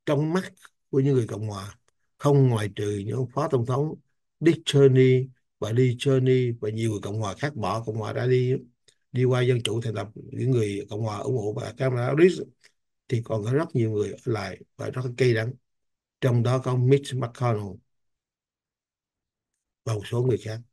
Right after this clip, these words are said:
Và bây giờ chúng ta xem tới ba người thượng nghị sĩ Cộng hòa khác cũng bất mãn với ông Trump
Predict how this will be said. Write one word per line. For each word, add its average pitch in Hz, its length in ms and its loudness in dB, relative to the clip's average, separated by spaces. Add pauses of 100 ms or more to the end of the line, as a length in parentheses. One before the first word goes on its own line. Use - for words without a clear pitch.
(1200)
Và 117 100 0
bây 127 120 8
giờ 123 100 8
chúng 117 120 2
ta 135 140 4
xem 135 320 2
tới 147 180 4 (680)
ba 160 380 4
người 120 460 2
thượng 117 160 -4
nghị 120 80 0
sĩ 131 480 0 (180)
Cộng 123 180 -2
hòa 113 180 0
khác 147 260 0 (360)
cũng 123 260 -2
bất 160 220 2
mãn 120 360 -2
với 143 120 2
ông 127 160 0
Trump 127 280 4